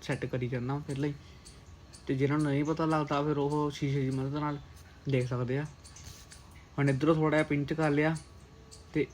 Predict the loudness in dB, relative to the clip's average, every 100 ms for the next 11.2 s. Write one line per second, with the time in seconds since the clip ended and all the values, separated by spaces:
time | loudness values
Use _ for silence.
0 | -10 -8 -2 2 2 0 -2 -4 -4 -2
1 | -2 0 -2 -2 -2 -4 -6 -10 -20 -20
2 | -20 -20 -20 -20 -20 -20 -20 -4 -2 -2
3 | -2 -4 -4 -6 -20 -20 -20 -20 -20 -20
4 | -20 -20 -20 -20 -20 -20 -20 -20 -20 -20
5 | -20 -20 -20 -14 -8 -4 -2 -2 -4 -8
6 | -20 -20 -20 -20 -20 -20 -20 -8 -2 0
7 | 0 -2 -4 -8 -16 -20 -20 -20 -20 -20
8 | -20 -20 -20 -20 -20 -20 -20 -20 -20 -20
9 | -20 -20 -20 -20 -20 -20 -14 -4 -2 0
10 | -2 -4 -8 -20 -20 -20 -20 -18 -8 -4
11 | -4 -4